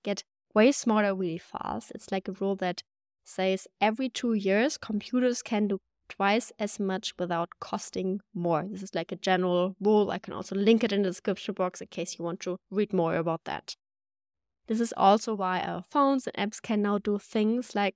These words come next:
you know, talk to us and understand what we are saying. And yes,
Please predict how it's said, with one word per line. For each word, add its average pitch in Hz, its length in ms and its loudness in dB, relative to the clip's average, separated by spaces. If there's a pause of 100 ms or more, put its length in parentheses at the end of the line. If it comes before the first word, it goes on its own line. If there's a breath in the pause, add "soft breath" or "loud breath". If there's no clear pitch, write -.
you 220 80 -2
know, 208 120 0
talk 262 500 -2
to - 180 -12
us 170 320 -2
and 196 140 -6
understand 220 540 -2
what 202 160 -4
we 196 160 -4
are 190 340 0
saying. 226 560 0 (1160)
And 196 400 0 (1400)
yes, 233 560 6